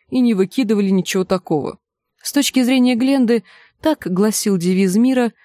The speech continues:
в котором она жила, и она слышала это уже тысячу раз. Но толпа сейчас не испытывала симпатии к сестрам. Рано или поздно кто-то должен был подобрать камень.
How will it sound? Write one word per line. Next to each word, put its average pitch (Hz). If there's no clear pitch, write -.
в -
котором 277
она 220
жила, 180
и -
она 220
слышала 220
это 202
уже 185
тысячу 233
раз. -
Но 185
толпа 233
сейчас 240
не 247
испытывала 214
симпатии 185
к -
сестрам. 165
Рано 190
или 180
поздно 269
кто-то 262
должен 240
был 233
подобрать 190
камень. 160